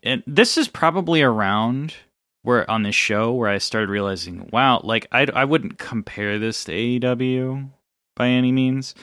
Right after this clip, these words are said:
but, um, it's just Japan. Like, it, it's interesting to see,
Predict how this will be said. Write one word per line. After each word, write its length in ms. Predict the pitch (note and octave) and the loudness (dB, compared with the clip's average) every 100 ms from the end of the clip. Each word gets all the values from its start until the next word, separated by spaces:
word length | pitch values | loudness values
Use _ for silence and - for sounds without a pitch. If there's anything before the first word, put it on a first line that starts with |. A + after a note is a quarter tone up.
| - - _ - | -20 -20 _ -4
but, 400 | A2+ A#2+ G#2+ A#2 | 2 2 2 0
um, 580 | A#2+ A2+ G#2+ G#2 F#2+ - _ _ _ - - _ | 2 2 0 -2 -4 -10 _ _ _ -20 -20 _
it's 180 | D#3 - | 0 2
just 220 | E3+ - | 0 0
Japan. 520 | C3 - A2+ G2 - _ _ _ _ | -2 -2 -4 -6 -16 _ _ _ _
Like, 280 | C#3+ C#3 - _ | 2 2 -2 _
it, 160 | D3+ - | 0 2
it's 280 | D3+ C#3+ - | 0 0 0
interesting 600 | F3+ G3 A3 - F3+ D3+ | 0 0 0 0 0 0
to 120 | B2 B2 | -2 -6
see, 580 | - A#2+ A2+ A2+ A2+ | -4 -2 0 -2 -4